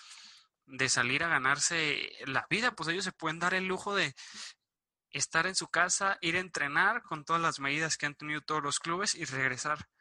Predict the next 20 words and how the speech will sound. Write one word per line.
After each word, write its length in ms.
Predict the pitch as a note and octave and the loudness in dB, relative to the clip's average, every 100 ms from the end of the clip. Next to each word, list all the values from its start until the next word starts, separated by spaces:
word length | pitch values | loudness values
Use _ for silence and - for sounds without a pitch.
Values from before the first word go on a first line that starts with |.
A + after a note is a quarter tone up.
| - _ _ _ _ | -20 _ _ _ _
Creo 160 | - D3 | -8 -4
que 120 | E3 | 2
sí 680 | E3 E3+ F3 E3+ D#3 C#3+ - - - _ _ _ _ _ _ _ _ - C#3+ _ _ _ _ _ _ - _ - | 2 2 0 0 -2 -4 -6 -16 -20 _ _ _ _ _ _ _ _ -20 -20 _ _ _ _ _ _ -20 _ -20
lo, 640 | F3+ D#3 D#3 D3 C#3 C#3 - | -8 -4 -2 -2 -4 -6 -4
es 180 | C#3+ D#3+ | -2 -2
lo 100 | E3+ | 0
mínimo 320 | F#3+ G#3+ F3 | 0 0 0
que 100 | E3 | -2
se 100 | - | -2
puede 220 | D3+ D#3 | 0 0
hacer 260 | D#3+ F3 - | 0 -2 -2
para 280 | F3+ E3 C#3 | 2 4 4
las 360 | C3 B2 - | 4 4 4
familias 640 | C#3 C3 C#3+ E3 F3+ F3+ | 4 2 2 0 2 0
y 80 | D#3 | 0
todas 240 | - D3+ D#3+ | 0 0 2
estas 240 | F3 E3 | 0 -2
personas 500 | D3+ C#3+ D3+ D#3+ - | -2 -2 0 0 0
que 120 | D3 | 0
han, 340 | D3 D#3 C#3+ | 0 -2 -8